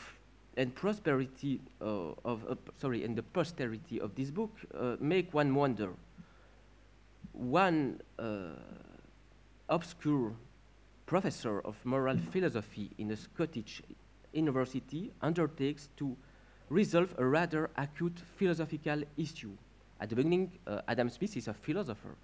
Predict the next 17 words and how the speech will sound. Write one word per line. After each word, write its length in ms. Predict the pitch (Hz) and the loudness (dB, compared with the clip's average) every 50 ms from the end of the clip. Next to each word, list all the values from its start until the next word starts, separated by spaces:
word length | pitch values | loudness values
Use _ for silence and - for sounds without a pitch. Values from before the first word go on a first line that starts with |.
| - - - - - | -20 -20 -18 -10 -4
not 200 | 113 151 147 - | -4 -4 -2 -2
an 80 | 113 139 | -2 -2
economist, 400 | 139 - 143 123 110 98 95 - | -2 -2 -4 -4 -4 -4 -6 -8
because 400 | 98 - - 113 104 - - - - - | -12 -10 -8 -8 -8 -8 -10 -20 -14 -12
the, 100 | 101 98 - - - - - - - - - - | -12 -12 -12 -14 -20 -20 -20 -20 -20 -14 -10 -8
uh, 120 | 95 92 67 71 95 - - | -8 -6 -6 -8 -10 -12 -12
the, 440 | - - 92 71 - - - - 101 | -12 -12 -12 -12 -14 -18 -14 -12 -12
the 40 | - - - - - - | -12 -14 -16 -12 -2 -2
discipline 440 | 147 147 151 135 - - 151 147 | 0 0 0 -4 -2 -2 -2 0
in 120 | 131 113 - - | 0 -2 -4 -8
itself 380 | 113 - - - 160 170 165 - - - - | -10 -8 -4 -2 -2 -2 -2 -4 -10 -8 -2
was 220 | 113 117 - - - | -2 -2 -2 -2 0
not, 280 | 135 147 151 151 - - - - - | 2 2 2 2 -2 -16 -16 -10 -8
uh, 160 | 104 101 95 - - - - - - - - - | -6 -6 -6 -8 -10 -16 -20 -20 -20 -20 -14 -8
a 100 | 101 107 | -8 -6
discipline, 600 | 104 117 117 - 123 110 110 123 131 139 139 127 | -6 -6 -8 -6 -6 -6 -4 -2 0 0 2 2
uh, 260 | 107 104 104 101 92 | 0 0 -2 -2 -6